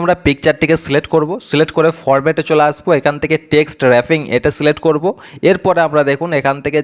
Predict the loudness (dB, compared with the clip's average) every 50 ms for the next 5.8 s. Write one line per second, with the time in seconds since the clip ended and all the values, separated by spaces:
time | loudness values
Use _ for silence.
0 | 2 2 2 2 0 -4 -4 -2 -2 -2 -2 -6 _ _ -4 -2 -2 -2 -2 -2
1 | 0 0 0 0 0 0 0 0 0 0 0 0 0 -4 -12 -12 -10 -8 -6 -4
2 | -4 -4 -2 0 0 0 0 0 0 0 2 2 0 -2 -2 -6 -12 -20 -8 -2
3 | 0 0 0 2 0 0 0 0 0 0 -2 -2 -2 0 -2 -2 -2 -2 -2 0
4 | 0 0 -2 -2 -6 -4 -2 0 -2 -2 -2 -2 -2 -2 -2 0 0 0 0 -2
5 | -4 -6 -6 -6 -6 -6 -10 -14 -6 -2 0 0 0 -2 -4